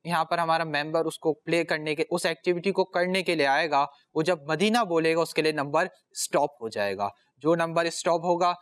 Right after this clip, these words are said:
ہمارے دانیل بھائی اسی نمبر کے envelope میں سے question نکالیں گے اور اس question کا answer وہ ہمیں بول کر نہیں، بلکہ ہماری ایکٹیویٹی board کے اوپر sticks کے ذریعے بنا کے بتائے گا۔ تو پیارے بچوں، ہے نا ہمارا یہ segment interesting؟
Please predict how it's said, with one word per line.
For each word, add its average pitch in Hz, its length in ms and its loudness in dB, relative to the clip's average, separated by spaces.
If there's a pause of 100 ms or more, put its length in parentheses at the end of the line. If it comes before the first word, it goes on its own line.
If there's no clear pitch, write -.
(160)
ہمارے 151 260 0
دانیل 175 360 2
بھائی 185 220 4
اسی 202 220 -2
نمبر 180 280 -2
کے 170 140 0
envelope 170 380 -2
میں 165 100 -6
سے 156 100 -6
question 180 380 0
نکالیں 190 440 0
گے 185 120 2
اور 156 400 -2
اس 170 120 -2
question 185 480 0
کا 180 100 0 (100)
answer 180 380 0
وہ 170 140 0
ہمیں 175 160 0
بول 160 360 2
کر 185 160 0
نہیں، 180 240 -2 (240)
بلکہ 175 220 0
ہماری 170 240 0 (140)
ایکٹیویٹی 214 540 0
board 160 240 2
کے - 120 0
اوپر 190 280 0 (220)
sticks - 420 -4
کے 165 120 0
ذریعے 135 360 0 (240)
بنا 127 260 -2
کے 123 140 -2
بتائے 101 380 -4
گا۔ 107 80 -4 (200)
تو 160 80 -2
پیارے 202 280 0
بچوں، 220 380 0
ہے 165 120 0
نا 226 140 0
ہمارا 202 240 2 (100)
یہ 196 220 2
segment 185 440 0
interesting؟ 165 480 -2